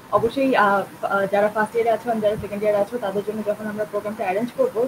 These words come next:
তো তোমাদের অবশ্যই কিছু, আহ, ইন্টারেস্টেড, আহ, মানে interest থাকে যে তোমরা কাকে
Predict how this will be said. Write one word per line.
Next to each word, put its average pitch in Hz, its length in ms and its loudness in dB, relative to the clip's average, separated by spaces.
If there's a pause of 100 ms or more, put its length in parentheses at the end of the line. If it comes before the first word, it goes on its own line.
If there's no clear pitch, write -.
তো 220 120 -4
তোমাদের 220 340 0
অবশ্যই 247 380 -2
কিছু, 262 300 0
আহ, 202 260 -4
ইন্টারেস্টেড, 254 500 0
আহ, 202 140 -6 (220)
মানে 190 180 -12 (180)
interest 247 340 -2
থাকে 226 340 -4
যে 185 100 -6
তোমরা 196 240 -2
কাকে 226 240 -2